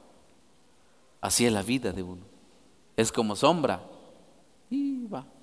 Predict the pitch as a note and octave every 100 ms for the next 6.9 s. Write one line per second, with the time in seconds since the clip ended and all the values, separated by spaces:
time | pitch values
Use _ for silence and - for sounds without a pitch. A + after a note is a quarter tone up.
0 | - - - - - - C#3+ D#3 - -
1 | - - - - - - - - C3+ D3
2 | D3 C#3 A#2+ A2 - - - - B2 B2+
3 | - F3 F#3+ E3+ D#3+ F3 F3 E3 F3 F3+
4 | F3 - C3 C3+ D3 D#3 C#3 B2+ B2+ C#3
5 | C#3 D3 D#3+ D#3 C#3+ - G#2+ B2 D3+ D#3
6 | D#3 D3+ D3+ C#3+ C#3 C3+ C#3+ D#3 D#3+